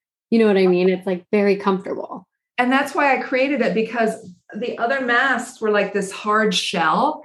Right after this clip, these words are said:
Speaker 1: Yeah.
Speaker 2: And you look like a gladiator, which was really
Speaker 1: You
Speaker 2: felt
Speaker 1: do.
Speaker 2: weird to, to put on myself. But, um, this,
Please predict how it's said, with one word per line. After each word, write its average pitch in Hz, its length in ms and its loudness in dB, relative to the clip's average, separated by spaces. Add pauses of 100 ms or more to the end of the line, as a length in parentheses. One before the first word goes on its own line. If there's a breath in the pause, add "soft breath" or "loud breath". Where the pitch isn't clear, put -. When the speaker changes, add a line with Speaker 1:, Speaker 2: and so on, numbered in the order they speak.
(120)
Speaker 1:
Yeah. 233 200 2
Speaker 2:
And - 120 2
you 208 140 -2
look 247 160 -6
like 214 140 2
a 185 100 2
gladiator, 175 680 2
which 165 180 -6
was 160 160 -8
really 185 420 -2 (180)
Speaker 1:
You 185 80 2
Speaker 2:
felt 185 120 4
Speaker 1:
do. 175 160 -2 (100)
Speaker 2:
weird 196 320 -2
to, 175 380 -4
to 185 80 -10
put 180 220 -4
on 170 180 -2
myself. 156 600 -8 (380 loud breath)
But, 202 320 2
um, 190 440 2 (260)
this, 247 640 0